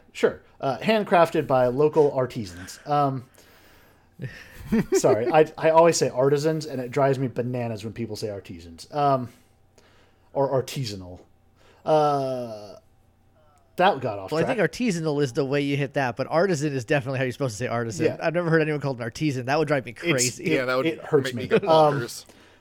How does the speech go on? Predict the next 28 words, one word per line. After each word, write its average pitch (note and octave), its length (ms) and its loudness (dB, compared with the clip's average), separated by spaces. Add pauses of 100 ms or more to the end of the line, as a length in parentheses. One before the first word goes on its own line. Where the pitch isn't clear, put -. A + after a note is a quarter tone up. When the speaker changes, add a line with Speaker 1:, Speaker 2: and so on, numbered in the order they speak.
(120)
Speaker 1:
I've A2+ 140 -6
heard D3+ 180 8
it. G#2 140 -12
It C3+ 140 -2
hurts. - 520 -10
Um, D#3 420 4 (1120)
so, D#3 280 4 (260)
so F#3 220 6
you D3+ 180 -4
start A#3 280 6
in G#3 60 -4
San F#3 180 -2
Francisco. G2+ 540 -10
Your, C#3+ 200 0
the C#3 260 0
next D3+ 300 -2
major D#3 440 -2
landmark D#3+ 520 2
is C3+ 180 -2
New C#3+ 120 0
York. A#2+ 440 -2 (400)
S-, - 160 -12
but D3 600 0
that D3+ 380 0
won't F3+ 280 0
open D#3 300 2
up C#3+ 260 -2 (140)
until D3 800 4